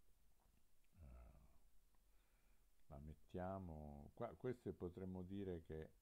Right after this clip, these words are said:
è F zero è per esempio il Do centrale, duecentosessantuno hertz punto sei, e la max frequency la mettiamo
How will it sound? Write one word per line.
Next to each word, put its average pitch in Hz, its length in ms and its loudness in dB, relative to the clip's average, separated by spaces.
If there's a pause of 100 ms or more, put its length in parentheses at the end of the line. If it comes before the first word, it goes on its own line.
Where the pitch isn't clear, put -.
(180)
è 80 260 -4 (1080)
F 92 240 0 (100)
zero 101 400 6
è 85 640 2
per 80 140 0
esempio 85 360 0
il 73 100 -2
Do 85 200 0
centrale, 62 600 -6
duecentosessantuno 82 1300 -2
hertz 85 480 -4
punto 80 400 -6
sei, - 500 -8 (500)
e 107 120 2
la 95 140 6
max 113 420 0
frequency 85 840 -2
la 82 120 -4
mettiamo 92 720 0